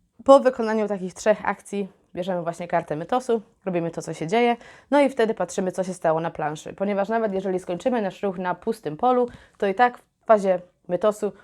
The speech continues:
mogo-, może się to zmienić, mogą jakieś, em, nam potworki się tutaj, e, pojawić i wtedy wszystko się zmienia.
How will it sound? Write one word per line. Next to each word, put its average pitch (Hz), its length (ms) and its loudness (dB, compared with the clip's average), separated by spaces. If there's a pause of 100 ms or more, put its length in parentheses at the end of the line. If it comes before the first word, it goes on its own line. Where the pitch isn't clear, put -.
(140)
mogo-, 190 340 2
może 208 200 -2
się 185 100 -6
to 170 120 -6
zmienić, 208 360 -4
mogą 180 220 -2
jakieś, 175 420 -4
em, 170 300 -4 (140)
nam 175 240 -4
potworki 180 500 -2
się 175 180 -6
tutaj, 165 320 -4 (400)
e, 175 140 2
pojawić 240 500 2
i 339 100 2
wtedy 208 260 -2
wszystko 180 340 -6
się 175 120 -4
zmienia. 170 300 -4